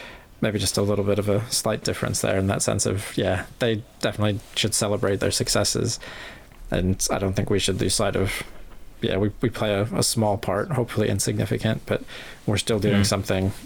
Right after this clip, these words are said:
Speaker 1: intentional with, with our conversation.
Speaker 2: Yeah. I mean, there is definitely an expertise to it because, I mean, some of the,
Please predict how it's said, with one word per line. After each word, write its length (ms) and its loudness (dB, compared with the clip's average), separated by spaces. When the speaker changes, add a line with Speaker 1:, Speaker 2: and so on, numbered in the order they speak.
Speaker 1:
intentional 580 0
with, 320 -2
with 120 0
our 140 -2
conversation. 720 0
Speaker 2:
Yeah. 320 2
I 40 0
mean, 200 4
there 140 6
is 120 2
definitely 320 0
an 100 2
expertise 920 0
to 220 -2
it 200 0
because, 480 0
I 40 -2
mean, 160 0
some 200 2
of 80 2
the, 240 4